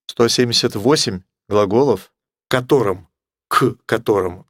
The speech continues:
«д» прибавлять нельзя. Они иначе образовывают прошедшее время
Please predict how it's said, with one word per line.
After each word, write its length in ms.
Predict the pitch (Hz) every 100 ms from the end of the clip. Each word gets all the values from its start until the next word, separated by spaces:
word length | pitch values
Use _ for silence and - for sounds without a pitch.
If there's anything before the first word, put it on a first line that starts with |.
| _
«д» 220 | 139 170
прибавлять 580 | 170 104 92 92 123 127
нельзя. 520 | 113 110 90 87 82 _ _ _ _ _ _ _ _ _ _ _ _
Они 320 | 110 117 127
иначе 480 | 127 139 120 - 95 _ _ _ _ _
образовывают 760 | - 107 110 104 101 92 90 85 _ _ _ _ _ _ -
прошедшее 540 | 110 - 104 - 98
время 420 | 101 165 143 87